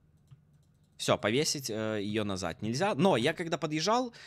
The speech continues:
э, здесь говорила: «Возьмите трубку», и кто-то звонил. Сейчас никто не звонит, поэтому Гириктут просрал момент. Возможно, я сейчас просто начну новую, приеду и покажу вам.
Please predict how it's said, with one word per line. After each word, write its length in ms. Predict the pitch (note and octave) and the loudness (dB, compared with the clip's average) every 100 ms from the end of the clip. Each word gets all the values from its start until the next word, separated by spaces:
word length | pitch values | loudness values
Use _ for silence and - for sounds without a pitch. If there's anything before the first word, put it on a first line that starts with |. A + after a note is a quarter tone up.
| - - | -12 -2
э, 120 | A#2 | -2
здесь 300 | A2+ D#3+ D3 | 2 0 0
говорила: 480 | A#2+ A#2+ C#3 C#3+ A2+ | 2 2 2 2 0
«Возьмите 540 | G#2 A#2 B2+ A2+ - | 0 0 0 -4 -2
трубку», 260 | G#3+ B3 D#3+ | -2 0 0
и 80 | |
кто-то 300 | - - C#3+ | 0 0 0
звонил. 340 | B2 A#2+ B2 F#2+ | 0 0 0 -2
Сейчас 380 | - - F3+ - | -2 0 -2 -4
никто 180 | C#3+ | -4
не 120 | D3 C#3 | -4 -2
звонит, 280 | D#3+ A#3+ | -2 -2
поэтому 340 | - D#3+ E3 D3 - - | -2 -2 -2 -6 -10 -10
Гириктут 480 | A#2 D#3+ D3+ G#3 - | -2 -2 2 -2 0
просрал 500 | - - - G2+ E2+ | -4 -2 0 0 0
момент. 480 | D#2 E2 A#2 G3 - - - | -4 -4 -4 -4 -10 -20 -2
Возможно, 560 | A#2 A#2 C3+ D3+ D3 C3+ | 0 4 2 2 0 -2
я 220 | A#2 A#2+ | 0 0
сейчас 240 | - A#2 | 0 -2
просто 400 | - A2 - A2+ - | -2 -4 -2 -4 -2
начну 340 | A#2 - A#2 | 0 2 2
новую, 300 | B2 E3+ C3+ | 2 2 2
приеду 320 | A2 G#2+ C3 | 2 2 2
и 40 | F#2+ | -2
покажу 400 | E2 F#2 E2 D2 | -4 -8 -8 -10
вам. 160 | B1+ | -14